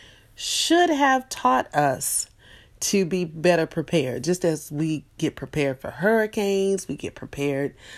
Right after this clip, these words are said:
for vacations, we get prepared for education, we need to be prepared in this life.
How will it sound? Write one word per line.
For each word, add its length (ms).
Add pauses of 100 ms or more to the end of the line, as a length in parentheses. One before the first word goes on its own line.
(140)
for 640
vacations, 1300
we 160
get 220
prepared 520
for 360
education, 1040 (560)
we 160
need 720
to 600
be 200
prepared 800 (100)
in 480
this 380 (120)
life. 680